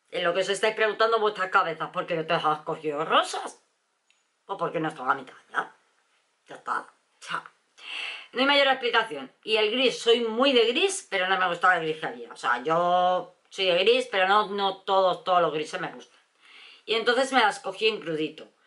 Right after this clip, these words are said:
Se les ve bastante, bastante buenas, ¿vale? Porque son súper, súper, mm, estables. Y yo creo que me van a durar bastante este invierno.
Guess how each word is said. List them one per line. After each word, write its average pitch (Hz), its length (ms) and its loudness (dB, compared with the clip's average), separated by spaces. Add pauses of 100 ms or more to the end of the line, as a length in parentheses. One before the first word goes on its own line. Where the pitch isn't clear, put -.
(520)
Se - 240 -2
les 247 300 2
ve 381 380 2
bastante, 214 840 0
bastante 269 580 0
buenas, 202 540 -4
¿vale? 233 220 0
Porque 185 280 -8
son 269 300 -2
súper, 196 580 -2
súper, 175 800 -2
mm, 185 420 -12
estables. 294 960 -4 (880)
Y 247 200 -2
yo 269 80 4
creo 294 160 -2
que 311 80 0
me 254 160 4
van 247 100 6
a 233 120 4
durar 180 260 2
bastante 277 560 0
este - 180 -8
invierno. 131 580 -10